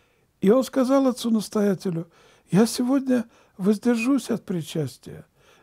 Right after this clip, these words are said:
Есть существенная причина». Настоятель, конечно, удивился, но благословил его. Этот священник отошёл в сторону от трапезы Господней,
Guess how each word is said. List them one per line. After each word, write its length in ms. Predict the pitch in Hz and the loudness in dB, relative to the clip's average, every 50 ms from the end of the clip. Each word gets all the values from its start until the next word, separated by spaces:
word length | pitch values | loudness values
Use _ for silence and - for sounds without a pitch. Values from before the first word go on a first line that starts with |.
| - | -10
Есть 300 | 202 160 208 277 240 - | -2 0 0 0 0 -2
существенная 720 | - 254 240 214 - 254 240 - - - 220 190 196 185 | -2 -4 -4 -4 -2 -4 -4 -4 -6 -8 -6 -4 -4 -6
причина». 640 | - - 175 165 135 - - - 120 101 104 104 - _ _ _ _ _ _ _ _ _ _ _ _ _ _ - | -6 -6 -8 -8 -8 -10 -10 -12 -10 -10 -12 -16 -20 _ _ _ _ _ _ _ _ _ _ _ _ _ _ -14
Настоятель, 460 | 165 - - - 196 220 220 202 170 | -14 -10 -4 -4 -4 -4 -4 -8 -12
конечно, 440 | - 156 147 165 160 - - 151 139 | -10 -10 -10 -10 -10 -14 -14 -16 -14
удивился, 600 | 135 143 147 170 214 233 247 233 - - 202 - _ _ _ _ _ _ _ _ _ _ _ _ _ _ _ _ _ - | -14 -12 -12 -10 -10 -10 -10 -12 -16 -20 -20 -20 _ _ _ _ _ _ _ _ _ _ _ _ _ _ _ _ _ -10
но 320 | 170 160 156 151 143 - _ _ _ _ _ _ _ _ - | -8 -6 -6 -6 -8 -10 _ _ _ _ _ _ _ _ -10
благословил 720 | 156 156 151 135 147 - - - 160 165 220 226 214 214 | -8 -6 -6 -6 -8 -14 -12 -10 -8 -6 -6 -6 -4 -6
его. 320 | 202 180 190 190 190 - _ _ _ _ _ _ _ _ _ _ _ _ _ _ _ _ _ _ _ - | -6 -6 -8 -10 -12 -12 _ _ _ _ _ _ _ _ _ _ _ _ _ _ _ _ _ _ _ -4
Этот 320 | 196 214 226 233 208 - | -4 -2 0 -2 -4 -4
священник 540 | - 202 180 160 - 262 262 254 240 196 214 | -2 -6 -6 -4 -2 -2 0 0 0 0 -2
отошёл 580 | 196 - 196 180 160 - 220 220 220 226 214 - _ _ _ _ _ _ _ | -4 -2 -4 -4 -4 -2 0 2 2 2 0 -4 _ _ _ _ _ _ _
в 80 | - | -20
сторону 640 | - - - 214 220 220 220 202 190 160 139 139 - _ _ _ _ _ _ | -14 0 4 6 6 6 4 2 0 -2 -4 -6 -10 _ _ _ _ _ _
от 180 | - 156 - - | -14 -12 -10 -6
трапезы 440 | 180 170 170 170 165 156 131 135 135 | -4 -4 -4 -4 -4 -8 -10 -10 -8
Господней, 680 | 131 147 135 - - - 175 175 170 - 165 156 170 | -8 -10 -12 -10 -12 -10 -10 -10 -10 -10 -12 -14 -14